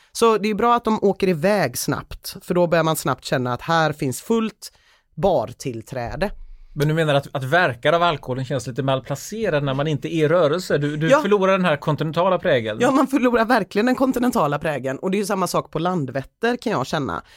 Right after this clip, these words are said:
Speaker 1: När om, om, om, eh, man tittar på sportbaren där eller någon utav barerna när folk liksom sitter och hinkar i sig stora stark innan klockan har slagit åtta på morgonen.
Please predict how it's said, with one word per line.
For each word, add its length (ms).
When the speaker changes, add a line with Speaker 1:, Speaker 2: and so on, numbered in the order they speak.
Speaker 1:
När 120
om, 200
om, 180
om, 360
eh, 200
man 160
tittar 220
på 100
sportbaren 840
där 220
eller 160
någon 200
utav 220
barerna 440
när 100
folk 240
liksom 220
sitter 200
och 80
hinkar 560
i 160
sig 180
stora 360
stark 420
innan 220
klockan 300
har 60
slagit 260
åtta 280
på 100
morgonen. 320